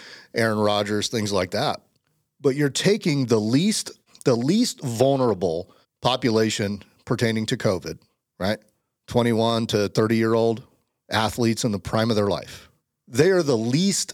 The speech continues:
vulnerable of covid. And you're telling them, and their body is a temple, in that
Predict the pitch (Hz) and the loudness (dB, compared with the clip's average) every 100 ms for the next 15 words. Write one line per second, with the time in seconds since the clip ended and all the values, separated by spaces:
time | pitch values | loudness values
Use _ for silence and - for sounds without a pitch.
0 | - 117 131 143 135 113 107 95 - 123 | -8 0 2 2 2 0 0 0 -2 -2
1 | 87 73 - _ _ _ _ - 127 123 | -4 -10 -14 _ _ _ _ -4 -2 0
2 | 110 151 180 165 113 101 101 - - - | 0 0 2 0 0 -2 -2 -8 -4 0
3 | 131 196 143 143 165 127 110 110 - 156 | 4 4 2 2 2 2 0 -2 -2 -2
4 | 170 - - _ _ _ _ 143 147 127 | -4 -6 -12 _ _ _ _ -2 0 0
5 | 117 117 | 0 -2